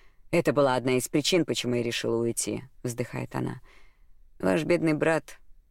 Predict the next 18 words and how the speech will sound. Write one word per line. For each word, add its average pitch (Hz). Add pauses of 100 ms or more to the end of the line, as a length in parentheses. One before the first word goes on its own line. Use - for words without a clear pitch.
(120)
ему 143
не 170
позавидуешь. 117
Кстати, - (340)
что -
именно 196
они 175
нашли?» 151 (800)
«О, — 262 (340)
говорит 170
Софи, — 160
якобы 247 (340)
что-то -
в 247
лесу 330 (180)
сразу 240
за 185
коттеджем. 147